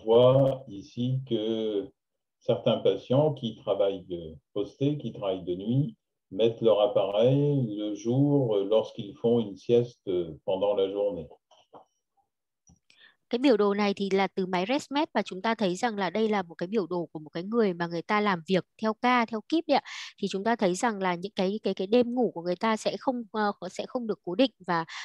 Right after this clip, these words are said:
Speaker 2: ờ, đôi khi thì chúng ta thấy là có cả những cái giấc ngủ trưa đi kèm.
Speaker 1: Sur les profils d'utilisation, euh, ça va se modifier aussi si le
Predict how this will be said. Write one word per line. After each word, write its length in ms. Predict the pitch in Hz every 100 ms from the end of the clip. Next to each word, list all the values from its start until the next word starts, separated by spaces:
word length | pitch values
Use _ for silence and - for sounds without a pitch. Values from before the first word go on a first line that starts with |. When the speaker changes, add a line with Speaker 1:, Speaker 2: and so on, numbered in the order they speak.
| -
Speaker 2:
ờ, 160 | 175 175
đôi 180 | 240
khi 240 | 220 269 240
thì 140 | 190 160
chúng 140 | 165
ta 120 | 180 214
thấy 240 | 175 170
là 120 | 233
có 200 | - 165
cả 140 | 240 160
những 160 | 147
cái 120 | 180 185
giấc 160 | 302 -
ngủ 160 | 196 143
trưa 300 | - 254 233 196
đi 100 | 214
kèm. 240 | 214 190 160 _ _ _ _ _ _ _ _ _ _ _ _ _ _ _ _ - - _ _ _ _ _ _
Speaker 1:
Sur 340 | - 143 151 143
les 160 | 135 131
profils 500 | 139 - 147 127 117
d'utilisation, 1200 | 120 - 113 113 107 107 - 156 180 196 - - _ -
euh, 440 | 113 107 98 90 82 - _ _ -
ça 200 | - 117
va 140 | 120 117
se 60 | 117
modifier 680 | 113 113 117 - - 120
aussi 500 | 107 107 - 151 175
si 260 | 143 - 120
le 120 | 107